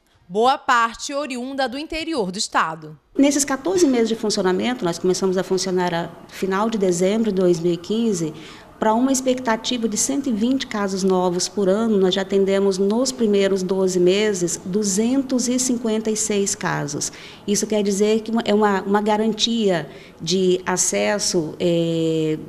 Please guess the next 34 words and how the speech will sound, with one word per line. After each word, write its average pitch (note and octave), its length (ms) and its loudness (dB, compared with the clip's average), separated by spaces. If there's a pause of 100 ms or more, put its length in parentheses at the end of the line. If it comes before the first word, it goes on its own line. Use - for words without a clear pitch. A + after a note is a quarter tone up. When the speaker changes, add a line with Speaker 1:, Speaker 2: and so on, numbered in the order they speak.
Speaker 2:
muito B3 400 4
diferente A3+ 460 0
da A3+ 80 -2
realidade A3+ 640 0
do B3 120 0
resto G#3+ 360 0
do A3+ 80 0
país. G#3+ 440 0
As E3+ 160 -4
crianças G#3 640 0
com A3+ 160 -4
câncer, F#3 500 0
os G#3 60 -2
adolescentes F#3 540 0
com G3+ 140 0
câncer, G3+ 600 0
conseguem C#4 680 0
de B3 80 0
fato A#3+ 420 -2
chegar A#3 720 0
a G3+ 80 0
um G3 180 6
hospital G3 680 0 (240)
pronto C#4 400 2
para G#3+ 300 0
atendê-los. G#3+ 680 0 (380)
Speaker 1:
Teilon F#4+ 560 -2
é D4 180 2
uma F4 260 -2
das D4 220 -2
crianças C4+ 560 -6
atendidas C4+ 640 -4
no C4 200 -8
hospital. G#3+ 720 -6